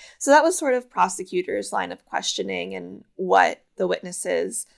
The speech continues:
laid out for the jury. And when defense attorney Dick Harpootlian came up to cross-examine each of the witnesses, he largely focused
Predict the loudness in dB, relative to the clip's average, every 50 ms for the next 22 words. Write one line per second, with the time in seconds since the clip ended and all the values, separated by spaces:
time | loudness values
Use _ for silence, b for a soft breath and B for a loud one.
0 | b b -2 2 4 4 6 6 4 4 2 -2 -4 -4 -2 -2 -2 -4 -4 -6
1 | -8 -8 -6 -4 -4 -4 -6 -8 -12 -18 -10 _ -2 0 0 0 -2 -6 -6 -8
2 | -8 -10 -10 -10 -6 -4 -4 -6 -4 -6 -10 -12 -10 -8 -8 -8 -8 -8 -10 -12
3 | -8 -6 -4 -4 -4 -4 -4 -6 -6 -2 -2 -2 -2 -2 -2 -2 0 0 0 -2
4 | -4 -6 -12 b b b b b b b b _ _ -2 0 0 2 2 2 0
5 | 0 _ -8 -4 -2 -2 -2 -2 0 2 2 2 2 0 -6 -6 -4 -2 -2 -2
6 | -4 -8 -10 -14 -12 -10 -10 -6 -4 -2 0 0 -2 -2 -4 -8 -6 -4 -2 -2
7 | -2 -4 -6 b b b b b _ -10 -6 -2 0 2 2 2 2 0 -2 -4
8 | -8 -8 -8 -6 -6 -6 -6 -4 -6 -6 -6 -6 -8